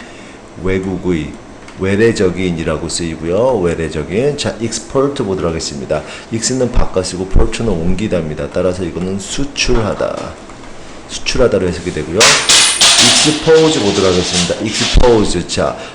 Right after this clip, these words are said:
익스는 역시 바깥, pose는 역시 놓다입니다. 따라서 바깥에 놓다. 라서, 라서 노출하다.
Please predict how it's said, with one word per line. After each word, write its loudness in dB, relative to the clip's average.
익스는 0
역시 2
바깥, 0
pose는 6
역시 0
놓다입니다. 4
따라서 4
바깥에 2
놓다. 0
라서, 0
라서 2
노출하다. 2